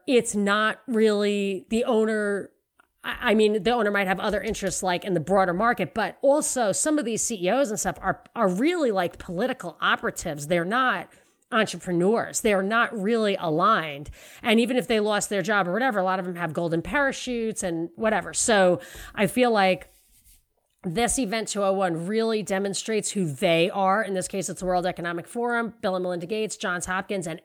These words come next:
everybody who was there and isn't saying anything. J and J, Henry Schein,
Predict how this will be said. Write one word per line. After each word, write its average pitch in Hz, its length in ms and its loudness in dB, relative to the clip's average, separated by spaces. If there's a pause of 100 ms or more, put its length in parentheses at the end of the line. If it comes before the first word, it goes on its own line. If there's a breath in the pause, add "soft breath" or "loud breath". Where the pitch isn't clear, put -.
everybody 285 840 -2
who 226 120 -4
was 202 220 -2
there 190 260 0
and 190 160 -4
isn't 185 280 -6
saying 165 380 -6
anything. 147 360 -14
J 185 220 -8
and 170 100 -8
J, 226 460 -2 (440 soft breath)
Henry 180 360 2
Schein, 214 760 0